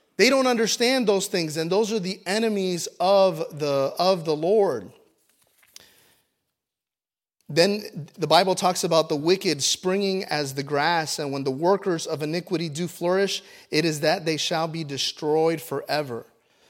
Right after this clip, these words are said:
Over and over again in the, in the book of Psalms, you see that there's this idea that David was concerned about how the wicked seemed to be prospering.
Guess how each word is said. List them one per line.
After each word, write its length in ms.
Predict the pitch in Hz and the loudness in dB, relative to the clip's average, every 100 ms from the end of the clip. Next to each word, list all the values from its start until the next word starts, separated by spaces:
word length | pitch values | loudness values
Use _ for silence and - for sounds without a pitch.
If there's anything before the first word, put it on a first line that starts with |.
| _ _ _ - | _ _ _ 6
Over 320 | 208 214 202 | 8 8 6
and 80 | 185 | 6
over 280 | 208 190 | 4 4
again 300 | 165 156 160 | 2 0 -2
in 100 | 165 | -2
the, 260 | 143 135 - | 0 -2 0
in 120 | 151 | -4
the 60 | 147 | -2
book 240 | 143 180 | -2 -4
of 80 | 160 | -4
Psalms, 480 | - 185 190 170 147 | -4 0 0 -2 -4
you 100 | 170 | -6
see 360 | - - 196 185 | -4 -2 -2 0
that 200 | 151 151 | -2 0
there's 220 | 170 165 | -2 -2
this 180 | 175 - | -6 -2
idea 520 | 151 147 147 196 170 | -2 -2 -2 -2 -2
that 260 | 147 139 - - - _ _ _ _ _ _ _ _ _ _ - | 0 -2 -4 -18 -20 _ _ _ _ _ _ _ _ _ _ -8
David 480 | 151 185 240 240 190 | 2 4 4 2 0
was 200 | 190 170 | -2 -4
concerned 880 | - 196 170 - 220 262 156 147 156 - | -6 -6 -4 -2 -2 -2 -4 -6 -8 -6
about 500 | 147 143 143 143 - | -4 0 0 -2 -6
how 640 | - 170 180 185 202 208 - - _ _ _ _ _ _ _ _ | -8 -6 -2 0 0 0 -4 -20 _ _ _ _ _ _ _ _
the 320 | 151 160 160 143 | -8 -4 -4 -4
wicked 800 | 143 143 185 220 165 135 - - | -6 0 0 0 -2 -4 -4 -4
seemed 600 | - 196 202 196 - - | -4 -2 -4 -4 -8 -8
to 120 | 156 | -6
be 140 | 143 | -6
prospering. 800 | 139 160 160 160 - 117 110 - | -6 -2 -2 -4 -10 -12 -14 -18